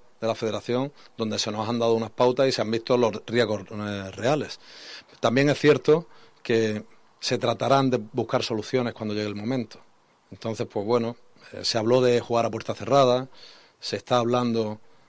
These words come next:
de incluso implementar un protocolo donde los jugadores que vayan a disputar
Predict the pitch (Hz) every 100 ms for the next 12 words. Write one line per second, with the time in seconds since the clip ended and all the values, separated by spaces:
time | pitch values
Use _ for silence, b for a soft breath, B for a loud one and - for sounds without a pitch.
0 | b - 110 110 120 123 123 110 110 107
1 | 120 113 110 113 104 127 120 113 113 107
2 | 107 101 b b b 110 - 117 113 123
3 | 131 113 107 - - 113 120 117 110 -
4 | 104 120 117